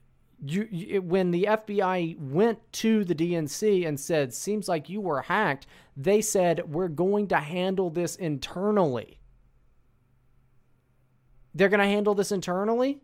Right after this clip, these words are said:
What, I mean, I, I, I can only imagine what they were hiding. I mean, the obvious stuff is, is, uh, you know, plotting against Bernie Sanders and, and, and all of that.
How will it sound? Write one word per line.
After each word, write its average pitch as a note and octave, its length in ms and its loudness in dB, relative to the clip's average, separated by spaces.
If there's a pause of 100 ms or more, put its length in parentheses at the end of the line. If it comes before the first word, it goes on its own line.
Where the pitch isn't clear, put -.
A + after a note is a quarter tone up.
(2000)
What, E3+ 280 8
I A3 200 6
mean, A3+ 160 2
I, G#3+ 200 8
I, G#3+ 460 -4
I G#3+ 100 2
can A3 140 2
only B3 360 2
imagine F#3+ 440 -2
what D#3 140 -4
they D3+ 100 -2
were B2+ 140 -4
hiding. F#3 400 2
I D#3 40 -2
mean, D3+ 220 -6
the C#3+ 120 -8
obvious D#3+ 440 -2
stuff C#3+ 400 -2
is, B2 340 -4
is, A2+ 460 -10
uh, G#2 340 -12
you C#3+ 120 -14
know, A2+ 100 -8
plotting C#3 380 0
against A#2+ 260 -10
Bernie A#2 240 -6
Sanders A#3 880 2
and, C#3+ 160 -8
and, C#3 240 -6
and C3+ 180 -6
all C3 200 -4
of A#2 160 -10
that. E3 340 -2